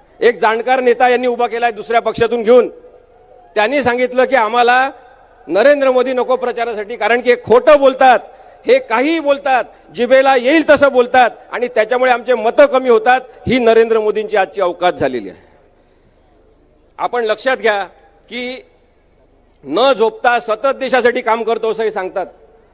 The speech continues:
हे झोपतच नाही असं म्हणतात, कारण की यांनी असं ऐकलं की पंडित नेहरू कमीत कमी झोपून देशासाठी काम करायचे. हे झोपतच नाही असं याचं म्हणणं आहे, दोन तीन तास झोप घेतात. आज या सगळ्यांना, इथे उपस्थित असलेल्या सगळ्यांना मी सांगू इच्छितो,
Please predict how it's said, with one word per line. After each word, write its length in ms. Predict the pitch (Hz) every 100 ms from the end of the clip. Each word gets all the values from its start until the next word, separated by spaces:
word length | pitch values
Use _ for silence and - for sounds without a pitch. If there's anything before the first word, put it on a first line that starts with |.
| _ _ _ _ -
हे 120 | 247
झोपतच 500 | 190 214 220 277 294
नाही 140 | 294
असं 160 | 277 262
म्हणतात, 320 | 262 240 262 -
कारण 220 | 226 247
की 120 | 240
यांनी 260 | 240 240 277
असं 180 | 262 262
ऐकलं 300 | 233 233 240
की 100 | 240
पंडित 360 | 214 220 262 220
नेहरू 360 | 220 214 254 269 - -
कमीत 240 | 185 254 -
कमी 180 | 240 247
झोपून 320 | 196 202 226
देशासाठी 440 | 214 202 214 220 220
काम 220 | 185 185
करायचे. 400 | 170 160 135 95 - _ _ _ _ _ _ _
हे 200 | 208 254
झोपतच 540 | 262 190 190 240 254 247
नाही 180 | 247
असं 180 | 240 220
याचं 160 | 226 233
म्हणणं 220 | 220 226
आहे, 80 | 226
दोन 200 | 202 214
तीन 160 | 233 233
तास 140 | 240
झोप 200 | 185 202
घेतात. 300 | 214 220 214 196 - - -
आज 360 | 214 269 202
या 100 | 240
सगळ्यांना, 640 | 240 233 240 277 269 214 113 -
इथे 140 | 180 240
उपस्थित 380 | 214 240 226 214
असलेल्या 180 | 233
सगळ्यांना 340 | 220 208 220 220
मी 100 | 220
सांगू 280 | 190 196 208
इच्छितो, 500 | 208 208 190 131